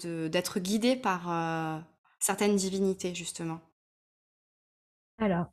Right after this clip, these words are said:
Speaker 2: je pense que j'ai un avis double sur la question. C'est que,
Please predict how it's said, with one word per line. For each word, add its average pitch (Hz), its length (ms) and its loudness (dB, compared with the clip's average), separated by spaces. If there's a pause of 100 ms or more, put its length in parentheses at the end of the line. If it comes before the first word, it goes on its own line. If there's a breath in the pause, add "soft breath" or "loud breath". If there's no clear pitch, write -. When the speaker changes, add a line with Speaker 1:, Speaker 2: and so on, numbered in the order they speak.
Speaker 2:
je 208 140 4
pense 254 260 4
que 247 140 6
j'ai 220 140 2
un 196 180 6
avis 214 280 8
double 208 480 8
sur 190 200 -2
la 185 120 4
question. 196 420 2
C'est 202 180 2
que, 180 200 4